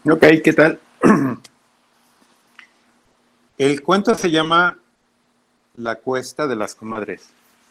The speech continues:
Es como si fuera un cerro. Hace principios del siglo pasado, tal vez, la población era muy pequeña, las ciudades estaban muy lejos, la gente seguía viviendo en el campo. Y había una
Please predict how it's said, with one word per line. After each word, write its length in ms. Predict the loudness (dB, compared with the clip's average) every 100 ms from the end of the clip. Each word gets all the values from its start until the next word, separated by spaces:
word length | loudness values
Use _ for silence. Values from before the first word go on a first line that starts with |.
| _ _ _ _ _ _
Es 260 | -4 -4 -2
como 260 | -4 -2 -4
si 140 | -6
fuera 300 | -4 0 0
un 140 | -2
cerro. 460 | -2 0 2 2 -2 _ _ _ _ _ _ -12
Hace 600 | -8 -6 -4 -4 -2 -6 -10 _ _ _
principios 580 | -10 -8 -8 -2 -2 -2
del 340 | -4 -4 -6 -10
siglo 560 | -16 -12 -6 -2 -2
pasado, 400 | -2 -4 -2 -2
tal 180 | 0 0
vez, 420 | 0 -2 -6 -14
la 240 | -16 -12 -8
población 460 | -4 -6 -4 -4
era 140 | -2 -2
muy 140 | -4
pequeña, 500 | -6 -8 -6 -2 -2
las 200 | -2 -4
ciudades 280 | -8 -10 -12
estaban 360 | -10 -6 -4
muy 160 | -6 -6
lejos, 500 | -4 -4 -8 -16 -14
la 140 | -14
gente 340 | -12 -12 -8 -10
seguía 400 | -10 -10 -4 -2
viviendo 380 | -2 -2 -4 -4
en 80 |
el 100 | -6
campo. 400 | -2 -2 0 -2 -4 _ _ _ _ _ _ _ _ _ _ _
Y 160 | -2 2
había 380 | 2 4 4 2
una 560 | 0 -4 -2 -2 -4